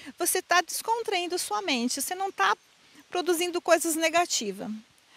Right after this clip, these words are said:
Porque o que você pensa negativo, ele atrai e isso adoece. Vai, o que acontecer? Tanto a terceira idade, como nós, como as crianças, vai adoecer. E esse adoecimento é uma doença, assim,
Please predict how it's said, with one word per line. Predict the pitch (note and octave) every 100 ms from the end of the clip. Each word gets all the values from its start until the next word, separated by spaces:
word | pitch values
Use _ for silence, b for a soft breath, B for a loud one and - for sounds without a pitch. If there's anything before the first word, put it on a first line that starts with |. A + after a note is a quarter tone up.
| b -
Porque | D#4+ G#4
o |
que | G4+ A4+
você | B4 A#4+ A4+
pensa | - E4+ D#4 D#4+
negativo, | D4 C4+ B3+ - F4+ F#4+
ele | E4+
atrai | D4 C#4+ C#4 F#4+ A4 B3+ - B B -
e | E4 F4+
isso | G#4 - G3 G3 A3 G#3
adoece. | F3+ C4 C#4 G#4 E4+ C#4+ - - - -
Vai, | A#3+
o | C#4 B3
que | B3+
acontecer? | D4 D#4 D#4+ D4+ D4 - - b b b -
Tanto | E4 E4+ F4 D#4 A#3+ - C4 _ _ _ _ _ -
a | C4
terceira | - A#3+ B3+ G#3+
idade, | G#3+ C4+ E4 -
como | C#4 A#3+
nós, | A#3 B3 C#4 D#4+
como | - B3
as | B3
crianças, | - A#3 C4+ E4 - B B B B
vai | A#3 B3+ E4+ E4+ - _
adoecer. | - E4 D4+ F#4 F4+ - A#3+ G3
E | A#3
esse | D#4+ F#4
adoecimento | C#4+ D4 C#4 D4+ C#4+ E4 F4 D4+
é | -
uma | D#4 D#4+
doença, | D4+ D#4+ D#4+
assim, | - -